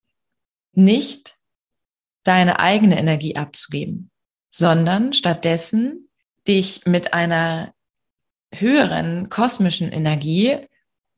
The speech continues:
zu verbinden und dir wirklich vorzustellen, wie du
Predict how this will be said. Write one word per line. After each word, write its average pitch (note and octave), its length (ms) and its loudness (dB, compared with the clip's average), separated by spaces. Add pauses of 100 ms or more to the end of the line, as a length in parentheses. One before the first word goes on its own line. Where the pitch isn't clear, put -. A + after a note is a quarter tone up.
(160)
zu - 160 -2
verbinden F3 720 2
und F#3 220 2
dir F3+ 120 2
wirklich F#3+ 260 -4
vorzustellen, G3 1120 -4
wie F3+ 240 -2
du F3+ 340 -2